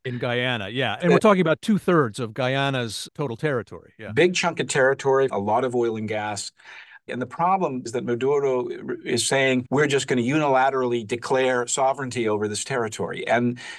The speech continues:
Speaker 1: It's pretty reminiscent of Vladimir Putin, one could say.
Speaker 2: Yes.
Speaker 1: This is the South Florida Roundup on W L R N. I'm Tim Padgett. We're looking back at the immigration crisis that gripped us this year and at the often dictatorial government in Latin America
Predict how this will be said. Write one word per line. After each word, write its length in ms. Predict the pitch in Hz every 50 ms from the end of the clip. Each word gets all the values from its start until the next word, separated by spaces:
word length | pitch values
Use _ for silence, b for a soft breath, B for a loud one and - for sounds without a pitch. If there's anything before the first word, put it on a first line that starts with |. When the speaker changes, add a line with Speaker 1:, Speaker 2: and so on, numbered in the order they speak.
| B B
Speaker 1:
It's 160 | - 165 -
pretty 180 | - 220 185 170
reminiscent 500 | 165 175 170 165 165 165 160 - 175 156
of 100 | 151 127
Vladimir 420 | 147 151 143 147 147 143 143 143
Putin, 340 | - 220 240 190 127 110 95 - _
one 260 | - 127 131 120 117 -
could 160 | - 139 104
say. 240 | - - 135 104 80 b b b b b b
Speaker 2:
Yes. 460 | - 120 151 208 254 - - - - - - _ _ b b b b b b b -
Speaker 1:
This 180 | 143 185 180
is 120 | 220 202 175
the 80 | 208
South 260 | - - 202 190 185 -
Florida 240 | 208 185 185 180
Roundup 440 | 170 160 180 190 175 135 135 139 -
on 120 | 143 131 123
W 340 | 143 143 139 143 143 143
L 140 | 139 139 139
R 120 | 139 135 151
N. 180 | 156 147 139
I'm 140 | 139 143 143
Tim 220 | - - 165 151
Padgett. 460 | 131 - 147 165 165 165 131 143 143 139
We're 140 | 143 156
looking 280 | 165 226 247 - 269 226
back 300 | 165 196 190 190 185 -
at 80 | 160 131
the 180 | 151 147 -
immigration 640 | 170 175 196 180 135 123 147 165 175 175 - 143 127
crisis 520 | - - - 123 117 120 - 143 131 -
that 180 | - 135 117 101
gripped 320 | - 127 147 160 - _
us 160 | 139 120 - -
this 260 | - 120 104 - -
year 240 | 117 107 107 127 131 b b
and 160 | - 160 160 170
at 80 | 156
the 100 | 170 170
often 420 | 180 190 208 208 - 202 175 147 120
dictatorial 760 | 170 202 - _ - 151 - - - 185 185 185 175 165 147
government 640 | 120 113 110 104 160 190 190 175 135 113 107 113 -
in 140 | 131 123 117
Latin 320 | 123 127 127 131 127 123
America 520 | 120 120 120 120 117 120 - - 151 147